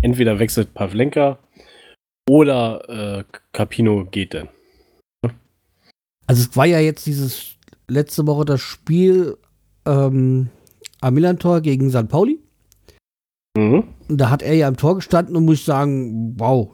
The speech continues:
Speaker 2: super, der hat super gehalten, also der hat mir sehr gut gefallen. Ansonsten, naja, wa-, war das, wenn man's eben zusammenfasst, ein verstärktes, äh, Viertligateam.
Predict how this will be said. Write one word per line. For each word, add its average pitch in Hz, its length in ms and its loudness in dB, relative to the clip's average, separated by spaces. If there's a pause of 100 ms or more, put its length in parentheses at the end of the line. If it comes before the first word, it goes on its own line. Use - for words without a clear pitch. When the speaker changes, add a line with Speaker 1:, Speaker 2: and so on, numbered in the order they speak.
Speaker 2:
super, 135 340 0
der 98 140 -4
hat - 160 -8
super 165 240 0
gehalten, 160 540 0
also 135 480 2
der 131 160 -4
hat - 80 -12
mir 127 100 -2
sehr 147 140 0
gut 165 160 -4
gefallen. 165 380 -2 (960)
Ansonsten, 160 760 2 (300)
naja, 120 340 -2
wa-, 123 140 -8
war 123 180 -2
das, 143 340 -6
wenn 139 120 2
man's 139 280 0
eben 131 680 -4 (760)
zusammenfasst, 143 720 0
ein 143 220 2
verstärktes, - 1600 -2
äh, 143 380 2
Viertligateam. 131 1040 0